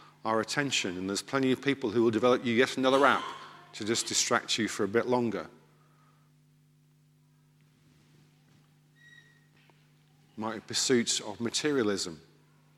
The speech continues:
that we do just need a bit more of something else to make our life more comfortable. And there's plenty of people who will sell us whatever it is they, they want to, uh, push in our way.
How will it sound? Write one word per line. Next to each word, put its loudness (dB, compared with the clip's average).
that -6
we -2
do -2
just -2
need 2
a 2
bit 2
more 4
of 2
something -2
else 2
to -4
make -4
our 2
life 4
more 0
comfortable. -10
And 0
there's 4
plenty 4
of 0
people -2
who 2
will 4
sell 2
us 0
whatever 4
it 0
is 0
they, 0
they -10
want -2
to, -12
uh, -6
push 0
in 0
our 0
way. 0